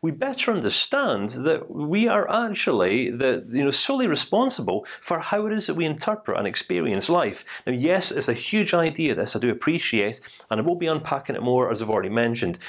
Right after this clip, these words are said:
But just to give you a broad overview here, I would like to, first and foremost, introduce you to, to one concept.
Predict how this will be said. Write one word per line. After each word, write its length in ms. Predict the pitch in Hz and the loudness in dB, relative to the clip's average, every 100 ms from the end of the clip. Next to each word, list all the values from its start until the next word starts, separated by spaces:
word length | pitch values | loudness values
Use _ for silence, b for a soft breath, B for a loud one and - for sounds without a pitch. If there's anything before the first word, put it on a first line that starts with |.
| B B B - | B B B -4
But 100 | 180 | 0
just 280 | 180 302 - | 2 2 2
to 60 | 269 | -2
give 180 | 254 | 0
you 100 | 220 | 0
a 60 | 151 | 0
broad 300 | - 135 120 | 2 2 2
overview 520 | 156 151 123 95 87 | 2 2 -2 -4 -6
here, 460 | 87 240 247 92 90 | -2 0 2 2 0
I 60 | 110 | -2
would 160 | 127 | -2
like 240 | 233 254 196 | -2 -4 -2
to, 220 | - 127 | 0 0
first 320 | 123 165 - | -2 -4 -4
and 100 | 117 | -10
foremost, 580 | - 175 180 98 101 - B B B B B B _ | -2 0 0 0 -2 -6 B B B B B B _
introduce 680 | 220 220 196 151 233 240 - | 0 0 0 2 2 2 2
you 180 | 104 92 | 0 0
to, 400 | - 139 127 123 B - 131 | 0 2 2 -2 B -8 -4
to 160 | - | -2
one 320 | 127 220 269 | 0 0 0
concept. 760 | 247 233 214 185 - 85 - | 0 0 0 0 0 -2 -6